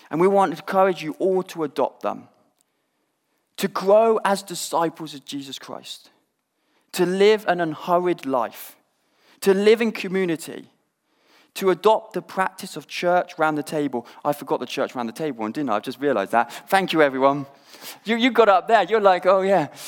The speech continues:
Uh, the church round the table. Um, the church round the table one is this whole thing of,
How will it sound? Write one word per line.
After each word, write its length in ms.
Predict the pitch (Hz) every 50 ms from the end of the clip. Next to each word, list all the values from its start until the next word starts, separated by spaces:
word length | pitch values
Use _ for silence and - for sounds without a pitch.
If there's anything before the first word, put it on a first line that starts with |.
| - - -
Uh, 160 | - - -
the 120 | - -
church 360 | - - - - 247 247 240
round 140 | 233 226 220
the 40 | 214
table. 560 | - - 220 220 214 180 160 143 127 127 - - - - - - -
Um, 360 | - 208 208 214 208 190 - - - - _ _ - _ _ _ _ -
the 80 | 180
church 320 | 175 - - 214 165 - -
round 140 | 202 202 202
the 60 | 190
table 380 | - 226 220 220 226 196 185
one 300 | 165 160 151 151 147 151 -
is 220 | - 180 185 175 -
this 160 | 185 175 -
whole 280 | - - 214 214 220
thing 340 | 196 - - 208 208 170 165 -
of, 340 | - 165 160 156 151 151